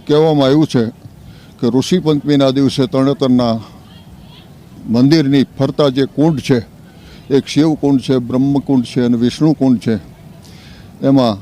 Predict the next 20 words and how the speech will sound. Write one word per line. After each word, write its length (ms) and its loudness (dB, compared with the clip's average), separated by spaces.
શિવકુંડ 600 0
છે, 220 0
એમાં 320 0
ગંગાજીનું 720 0
અવતરણ 460 0
થાય 220 -2
છે. 140 -12
એટલે 300 0
આ 140 2
મેળો 340 2
ચોથના 460 -2
દિવસે 440 0
પરંપરાથી 760 0
પાળિયાદની 600 2
ગાદી 300 2
ઉપર 280 0
જે 240 2
મહંત 400 2
બિરાજમાન 600 0
હોય, 280 0